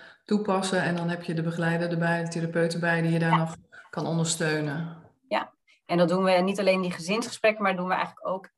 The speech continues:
Speaker 2: aan het eind van elke behandeldag. In de intensieve fase is er ook aan het eind elke keer een heel kort moment waarin even kort de jongere kan vertellen hoe de dag was en de ouder dus ook eventjes kan oefenen met hoe kan ik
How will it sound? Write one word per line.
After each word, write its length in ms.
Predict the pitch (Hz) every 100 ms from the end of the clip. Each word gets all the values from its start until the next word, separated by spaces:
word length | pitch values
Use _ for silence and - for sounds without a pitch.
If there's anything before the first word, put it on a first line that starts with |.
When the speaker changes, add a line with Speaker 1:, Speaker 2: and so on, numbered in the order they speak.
| _
Speaker 2:
aan 160 | - 170
het 100 | 170
eind 220 | 175 175
van 100 | -
elke 300 | - 185 196
behandeldag. 500 | 175 175 180 170 170
In 100 | 170
de 60 | 156
intensieve 440 | 175 - 202 190
fase 400 | - 190 214 220
is 120 | 196
er 80 | -
ook 180 | 185 180
aan 80 | 175
het 80 |
eind 360 | - - 170 170
elke 160 | - -
keer 140 | -
een 80 | 175
heel 180 | 180 180
kort 220 | 208 202
moment 540 | 190 185 180 180 175 _ - _ -
waarin 240 | - 170
even 300 | - 175 -
kort 300 | - 196 190
de 60 | -
jongere 300 | 170 175 175
kan 200 | 175 160
vertellen 400 | 165 170 160 156
hoe 120 | 156
de 80 | 156
dag 260 | 151 147 -
was 360 | 165 175 -
en 140 | - 156
de 100 | -
ouder 300 | 170 175 160
dus 180 | 151 160
ook 160 | 156 - _
eventjes 400 | 175 175 180 -
kan 200 | 156 151
oefenen 340 | 170 170 156
met 180 | 147 143
hoe 100 | 160
kan 180 | 160 156
ik 220 | 151 -